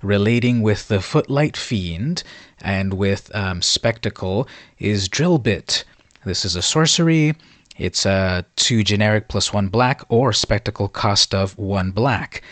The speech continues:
So if you get out that Footlight Fiend turn one, you do a little damage turn two, you can pay Spectacle for Drillbit, and what that does is one of my favorite degenerate things. Target player reveals their hand. You choose a non-land card from it, and that player discards it.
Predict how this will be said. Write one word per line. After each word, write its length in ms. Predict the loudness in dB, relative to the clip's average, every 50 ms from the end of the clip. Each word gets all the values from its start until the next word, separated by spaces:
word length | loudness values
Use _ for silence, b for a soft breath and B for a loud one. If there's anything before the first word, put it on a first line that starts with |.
| B B B
So 120 | B -2 -2
if 120 | -2 -2
you 80 | -2 -2
get 240 | 0 2 0 0 0
out 280 | 0 0 0 0 -2 -2
that 320 | 0 0 0 0 0 -4 -10 -8
Footlight 420 | -4 -2 -2 0 2 0 0 0 -2
Fiend 380 | -2 0 2 2 2 0 -2
turn 320 | -2 0 2 2 2 2 2
one, 460 | 2 2 4 4 4 4 2 2 0 B B B
you 140 | B -4 -2
do 160 | 0 2 2
a 20 | 2
little 220 | 2 2 0 0
damage 420 | 2 2 2 2 2 0 -2 -2 -2
turn 280 | 0 0 2 0 0 0
two, 200 | 0 2 4 4
you 120 | 2 2 0
can 140 | -2 -4 -2
pay 160 | 0 0 0
Spectacle 680 | 0 -2 -2 _ -2 -2 -2 -2 -4 -4 0 0 0 0
for 200 | 0 0 -2 -2
Drillbit, 560 | 0 0 2 2 2 2 2 0 0 -2 -4 B B B B B B
and 100 | -6 -6
what 140 | -4 0
that 200 | 2 0 0 0
does 280 | 0 -2 0 0 0 -2
is 220 | -2 -2 -2 -4 -6 b b b
one 100 | 0 2
of 80 | 4 4
my 100 | 2 2
favorite 320 | 2 2 0 0 0 -2
degenerate 480 | -2 -2 2 2 2 4 2 0 -2 0
things. 440 | 0 0 2 2 2 0 0 -2 B B B B B
Target 340 | 0 2 2 2 2 0 0
player 400 | 0 2 2 4 4 2 2 0 0
reveals 400 | 0 0 2 2 2 2 2 2
their 100 | 2 2 2
hand. 520 | 4 4 4 2 2 0 -4 -8 -10 -12 B B B B
You 140 | B -2 -2
choose 220 | 0 0 0 0
a 80 | 0 0
non-land 420 | 0 0 0 0 0 0 -2 0
card 220 | 0 0 0 0 0
from 200 | 0 0 0 0
it, 140 | -2 -2 0 0
and 120 | 0 2
that 140 | 0 0 -2
player 220 | -2 -2 -2 -2
discards 500 | -2 -4 -4 -4 -2 -2 -2 -2 -2 -4
it. 240 | -6 -6 -6 -8 -12